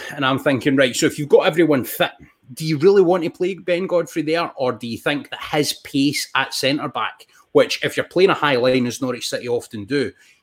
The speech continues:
you need someone pacier than Christoph Zimmermann or Tim Klose? Grant Hanley's quite quick,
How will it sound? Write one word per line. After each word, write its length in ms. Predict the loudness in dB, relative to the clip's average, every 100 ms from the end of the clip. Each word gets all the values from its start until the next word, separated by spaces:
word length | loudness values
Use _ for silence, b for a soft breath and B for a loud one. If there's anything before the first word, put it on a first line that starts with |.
| _
you 120 | 2
need 240 | 4 4 2
someone 420 | 2 4 4 4
pacier 420 | 4 2 4 2
than 140 | 2 0
Christoph 460 | -2 0 -2 -2
Zimmermann 520 | 0 0 0 -2 -4 -6
or 120 | -8 -4
Tim 240 | -2 -2
Klose? 420 | -2 -2 -2 -4 -6 B 0
Grant 220 | 0 2
Hanley's 340 | 2 2 2
quite 240 | 0 -2 -2
quick, 300 | -6 -8